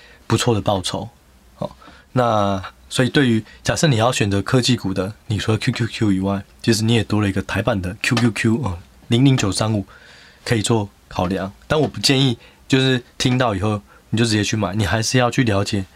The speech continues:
你的策略是什么。如果你还是喜欢高股息的，如果你还是喜欢投资一个区域，哦，那你还，你可能还是适合去找传统的E T F，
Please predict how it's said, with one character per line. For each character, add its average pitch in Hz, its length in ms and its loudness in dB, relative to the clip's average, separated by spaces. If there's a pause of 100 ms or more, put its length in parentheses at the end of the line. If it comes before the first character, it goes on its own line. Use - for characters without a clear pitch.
(120)
你 101 100 2
的 98 80 2
策 107 200 2
略 101 160 0
是 101 120 -2
什 98 160 -2
么。 92 160 -6 (420)
如 165 160 6
果 185 120 4
你 120 100 2
还 110 100 2
是 156 120 4
喜 107 180 2
欢 110 300 2 (160)
高 139 160 2
股 120 160 0
息 90 240 -2
的， 95 180 -4 (300)
如 160 120 4
果 180 120 4
你 127 80 4
还 120 120 2
是 151 100 2
喜 104 180 -2
欢 117 300 0 (140)
投 113 180 0
资 120 100 2
一 127 40 2
个 117 80 2
区 127 380 2
域， 101 120 -4 (220)
哦， 95 180 0
那 127 160 0
你 107 140 -2
还， 101 140 -2
你 147 120 4
可 139 140 -2
能 98 100 -2
还 101 100 0
是 113 140 0
适 120 280 2
合 92 220 -2 (460)
去 - 160 0
找 95 420 0 (320)
传 104 180 0
统 120 140 2
的 90 80 -2
E 98 100 2
T 98 220 0
F， 92 160 -4